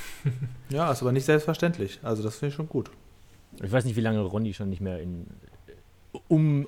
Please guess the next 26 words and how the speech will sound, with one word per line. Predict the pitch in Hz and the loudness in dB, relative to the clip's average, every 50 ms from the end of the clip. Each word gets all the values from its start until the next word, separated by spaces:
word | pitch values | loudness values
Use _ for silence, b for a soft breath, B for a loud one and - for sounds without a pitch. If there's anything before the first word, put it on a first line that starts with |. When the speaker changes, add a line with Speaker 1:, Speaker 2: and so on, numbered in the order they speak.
| - - | 0 2
Speaker 1:
um | 160 160 151 | 4 4 4
sächsisch | 117 104 135 - - - 135 - | 4 2 0 0 0 -2 -2 -2
sprechende | - - - - 120 - 117 107 101 | -4 -6 -6 -6 -4 -2 -2 -2 0
Leute | 95 98 101 110 117 - 110 | 0 0 0 0 0 -2 -2
herum | 95 104 92 95 107 127 113 | 0 0 0 0 0 0 0
ist. | 135 120 147 - - - - 131 | 0 -2 -2 -4 -6 -8 -10 -10
<laughs> | - - | -8 -6
Vielleicht, | - 101 101 98 - - - - b b b b b b b - | -4 -4 -4 -4 -4 -8 -10 -12 b b b b b b b -6
vielleicht | - 107 - - | -4 -4 -2 0
wird | 120 110 - | 0 0 0
das | 113 - - | -2 -4 -4
ja | - | -4
auch | 87 92 | -4 -4
noch. | 95 98 | -4 -4
Ich | - - - | -6 -2 0
bin | - 107 | 0 2
ja | 104 | 2
jetzt | 98 95 - | 2 0 0
schon | - 110 98 92 90 | -2 0 0 0 0
seit, | 92 90 87 - - - - b b b b b b b b b | -2 -2 -2 -4 -6 -12 -16 b b b b b b b b b
äh, | - 107 104 101 101 98 95 95 95 92 90 90 87 87 87 87 90 | -10 -8 -4 -4 -2 -2 -2 -2 -2 -4 -4 -6 -6 -8 -8 -10 -12
fünfzehn | 90 - - - - - - - - 120 104 - - - 107 95 | -14 -14 -14 -14 -12 -12 -12 -6 -4 -4 -4 -4 -6 -6 -4 -4
Jahren | 95 90 104 123 104 87 82 | -2 -2 -2 -2 -4 -4 -4
aus | 82 87 87 | -6 -6 -6
Sachsen | - 90 - - - 90 | -6 -8 -6 -6 -6 -6
raus. | 85 78 80 98 98 - - | -6 -6 -6 -6 -6 -8 -12